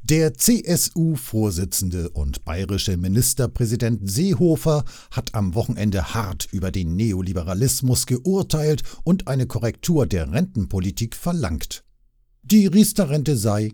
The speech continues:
gescheitert. Das Rentenniveau müsse wieder angehoben werden, um die weite Kreise betreffende Altersarmut zu vermeiden.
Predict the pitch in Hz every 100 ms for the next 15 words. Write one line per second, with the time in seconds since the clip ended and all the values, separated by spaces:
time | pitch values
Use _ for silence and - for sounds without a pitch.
0 | _ 139 - 101 80 76 - - - _
1 | - - - 151 131 117 156 - 151 139
2 | 120 156 135 123 120 110 107 95 - 170
3 | 131 117 127 120 113 135 127 117 - -
4 | - 120 95 95 76 123 147 123 - 117
5 | 131 113 101 - 117 101 - 110 113 113
6 | - 104 101 127 - - - 135 156 110
7 | 82 78 71